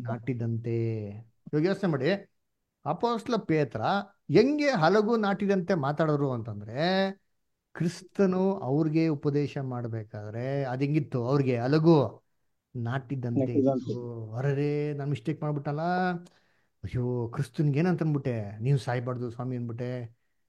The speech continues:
Speaker 1: ಕ್ರಿಸ್ತನ್ ನನಗೆ ಬೈದೇ ಬಿಟ್ರು." ಹಾ, ಅಪೊಸ್ತಲ ಪೌಲ್ ಕೇಳಿ, I mean, ಅಪೊಸ್ತಲ ಪೀಟರ್ ಅವ್ರು ಕೇಳಿತ್ತಾರಾ,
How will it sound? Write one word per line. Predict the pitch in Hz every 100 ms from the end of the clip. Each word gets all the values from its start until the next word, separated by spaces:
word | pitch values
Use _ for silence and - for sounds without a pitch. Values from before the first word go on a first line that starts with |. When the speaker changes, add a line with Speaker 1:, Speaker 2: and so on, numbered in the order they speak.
| _
Speaker 1:
ಕ್ರಿಸ್ತನ್ | 151 147 180
ನನಗೆ | 160 151
ಬೈದೇ | 135 147 175
ಬಿಟ್ರು." | 170 160 160 165 170 - _ _ _ _ -
ಹಾ, | 170 190 - -
ಅಪೊಸ್ತಲ | 151 196 185 156
ಪೌಲ್ | 190 190 180
ಕೇಳಿ, | 185 175
I | 147
mean, | 143 135 120
ಅಪೊಸ್ತಲ | 127 175 175
ಪೀಟರ್ | 151 185
ಅವ್ರು | 180 -
ಕೇಳಿತ್ತಾರಾ, | 175 170 147 185 120 -